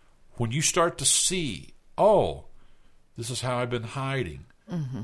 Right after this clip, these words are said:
Speaker 1: And if you share that, it's so powerful, it's so deep, and it's so connecting that the love just automatically increases because the person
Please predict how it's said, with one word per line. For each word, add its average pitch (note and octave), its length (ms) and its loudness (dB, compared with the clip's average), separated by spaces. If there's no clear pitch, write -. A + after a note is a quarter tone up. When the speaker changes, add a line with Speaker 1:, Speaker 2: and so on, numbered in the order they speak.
Speaker 1:
And A#2 100 -2
if A#2 140 -6
you F#3+ 60 -6
share C#3 480 4
that, - 340 -4
it's A2+ 180 -2
so F3 300 6
powerful, D3+ 720 6
it's - 200 -2
so F3 260 4
deep, D3+ 460 -4
and G2+ 100 -2
it's - 160 0
so D3 180 4
connecting B2 840 -2
that A#2+ 380 2
the A#2 120 6
love A#2+ 360 4
just G2 240 -2
automatically G#2 840 0
increases F#2+ 680 -6
because F#2 540 -4
the A2 120 -2
person F3 720 6